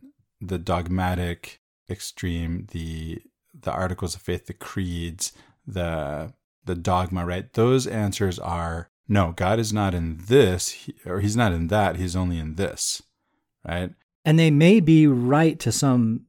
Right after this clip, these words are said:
Speaker 2: extent, right? Like, th-, there's, there's, there's a sense in which, obviously, those things are the inheritance of, of generations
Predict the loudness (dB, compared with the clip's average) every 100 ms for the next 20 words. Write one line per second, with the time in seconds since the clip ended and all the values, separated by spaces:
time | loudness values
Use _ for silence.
0 | -8 -4 -2 0 0 0 -2 0 -2 _
1 | _ _ _ _ _ _ _ _ 2 4
2 | 4 0 -8 -8 -8 _ -12 -6 4 4
3 | 4 2 2 2 0 -8 -14 _ _ _
4 | 2 2 2 2 4 4 2 2 2 -2
5 | -10 -6 -2 2 2 0 -2 -2 0 0
6 | 0 0 0 -4 -10 _ -6 -2 0 -2
7 | -4 -10 _ _ _ -4 -2 -2 -2 0
8 | 2 2 -2 -4 -8 -8 -16 _ -8 -8
9 | -4 0 2 2 2 0 -2 -6 -6 -8